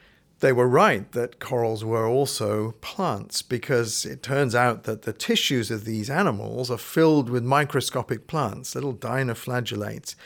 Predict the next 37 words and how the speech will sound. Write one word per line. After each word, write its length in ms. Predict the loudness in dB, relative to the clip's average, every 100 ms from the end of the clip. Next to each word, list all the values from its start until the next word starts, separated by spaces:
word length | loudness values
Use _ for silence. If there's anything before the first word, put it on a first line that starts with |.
| -20 -20 -20 _ 0
And 140 | 4
this 140 | 4
is 60 | 4
a 60 | 4
relationship 720 | 6 6 4 2 2 0 -2
that 80 |
goes 260 | 0 2 2
back 240 | -4 -8
a 60 | -8
hundred 420 | -6 -4 -2 0
million 440 | 0 0 0 -2 -2
years, 540 | 0 0 0 -4 -10
when 180 | -10 -10
the 100 | -10
coral 540 | -12 -10 -6 -4 -4
got 280 | -6 -8 -8
together 360 | -8 -6 -6 -6
first, 480 | -4 -4 -4 -10 -18 -18 -18 -18
first 340 | 2 4 6 6
of 100 | 6
all 200 | 8 6
with 120 | 4
these 220 | 2 0
photosynthesizing 1120 | 4 4 4 2 0 0 -2 -2 0 0 -2
microbes. 720 | -2 -2 -2 -4 -4 -4 -8 -14 -18 -20 -20 -20 _ -2
And 140 | 2
that 140 | 4 6
gave 200 | 4 6
them 160 | 2
a 40 | 2
superpower. 800 | 2 2 2 -2 -4 -6 -6 -6
The 80 |
superpower 680 | -4 -2 0 -2 -2 0 2
was 200 | 2 2
that 120 | 0
they 140 | 0 0
could 280 | -2 -4